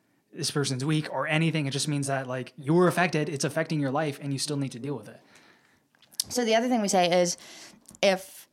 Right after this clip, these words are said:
Speaker 2: P T S D or C P T S D is affecting your life one percent of the time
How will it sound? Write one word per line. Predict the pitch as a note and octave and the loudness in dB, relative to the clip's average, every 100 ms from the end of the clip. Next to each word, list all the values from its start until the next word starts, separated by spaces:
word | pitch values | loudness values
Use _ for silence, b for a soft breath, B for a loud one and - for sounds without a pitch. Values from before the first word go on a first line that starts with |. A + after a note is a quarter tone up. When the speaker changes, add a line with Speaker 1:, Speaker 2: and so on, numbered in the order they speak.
| - _ A#3 - | -20 _ -18 -4
Speaker 2:
P | A3+ | -2
T | A#3+ | 2
S | A#3 A3+ | 2 2
D | F#3 | 2
or | F#3 F#3 | 2 2
C | F#3+ G#3+ | 2 -2
P | F#3+ F#3 | -2 -2
T | F3+ | 0
S | E3+ | 0
D | E3 E3+ E3 | 0 -2 0
is | F3 | 0
affecting | F3 F3+ F3+ F3+ | 0 0 0 -2
your | F3 | 0
life | E3+ E3 D#3+ - b b b b b b b b | 2 0 -2 -8 b b b b b b b b
one | G3 G#3 A#3+ C4+ | 2 4 4 2
percent | C#4+ D4+ C#4+ | 2 2 2
of | |
the | C#4+ | 2
time | C#4+ C#4+ D4+ E4+ | 4 4 4 0